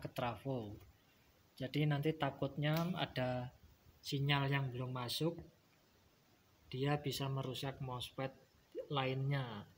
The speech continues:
Jadi pastikan dulu keempat sinyal P W M ini ada. Di sini sudah saya power on.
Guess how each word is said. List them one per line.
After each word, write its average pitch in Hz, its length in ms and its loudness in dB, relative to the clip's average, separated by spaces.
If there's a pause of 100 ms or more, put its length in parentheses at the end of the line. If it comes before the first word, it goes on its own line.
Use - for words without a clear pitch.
(560)
Jadi 143 320 -2
pastikan 131 560 0
dulu 135 400 -4
keempat 131 480 -4
sinyal 139 560 -4 (800)
P - 80 -8
W 127 160 0
M 135 320 -2
ini 147 240 2
ada. 127 480 -4 (880)
Di 123 80 -10
sini 151 480 2
sudah 123 320 -4
saya 127 240 -2
power 127 400 -4
on. 151 240 4